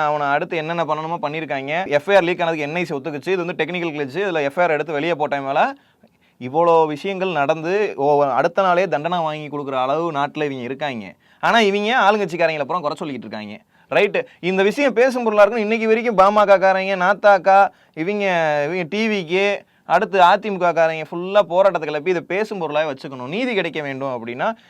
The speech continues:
இல்ல எனக்கு புரியல, நீதிங்கிறது இவ ஏழு கோடி பேர் இருக்க இடத்துல உடனே புடிச்சு அரெஸ்ட் பண்ணி ஜெயில்ல போடுறது தான் இன்னைக்கு வந்து இது பெரிய விஷயங்க. அவன் ஆட்சி பண்ற ஊர்ல பத்து வருஷமா சொந்த வீட்டுக்குள்ளேயே வாழ முடியாம கழுத்தறுத்துட்டு குடும்பமே செத்து போறாங்க.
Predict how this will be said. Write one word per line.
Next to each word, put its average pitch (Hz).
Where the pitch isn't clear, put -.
இல்ல 214
எனக்கு 151
புரியல, 196
நீதிங்கிறது 202
இவ 156
ஏழு 180
கோடி 165
பேர் 226
இருக்க 175
இடத்துல 165
உடனே 156
புடிச்சு 165
அரெஸ்ட் 160
பண்ணி 160
ஜெயில்ல 165
போடுறது 139
தான் 175
இன்னைக்கு 139
வந்து 147
இது 156
பெரிய 247
விஷயங்க. 175
அவன் 175
ஆட்சி 202
பண்ற 175
ஊர்ல 165
பத்து 196
வருஷமா 202
சொந்த 185
வீட்டுக்குள்ளேயே 185
வாழ 170
முடியாம 165
கழுத்தறுத்துட்டு 170
குடும்பமே 185
செத்து 165
போறாங்க. 127